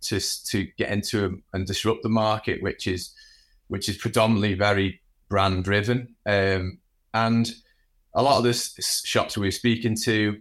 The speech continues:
uh, 'cause obviously we, we, we went out with the premise of, yeah, we want retail stores. We want people to, to, 'cause obviously that's, again, back in two thousand eleven, there was, there was not much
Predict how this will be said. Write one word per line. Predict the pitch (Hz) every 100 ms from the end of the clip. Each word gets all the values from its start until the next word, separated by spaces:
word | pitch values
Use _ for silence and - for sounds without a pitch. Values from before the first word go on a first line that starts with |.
| -
uh, | 101 98
'cause | -
obviously | 104 - - 95
we, | 92 -
we, | 98 90 _ _ _ _ -
we | 110
went | 117 120
out | 110
with | 101
the | 98
premise | - 101 95 -
of, | 95 -
yeah, | 101 95 -
we | 104 104
want | 101 92
retail | 95 92 98 87
stores. | - 95 90 80 - 92
We |
want | 95 98 95 -
people | 95 - 92
to, | - 92 90 - - - _ _ _ _ -
to, | 95 - - - -
'cause | 95
obviously | 98 90 98
that's, | 98 - - - _ -
again, | 101 107 95 95 -
back | 95 110
in |
two | 92 98
thousand | 95 92 92 92
eleven, | 92 101 104 104
there | 95
was, | 92 95 - - _
there | 101
was | 95
not | 107 107 107 -
much | 104 104 - - - -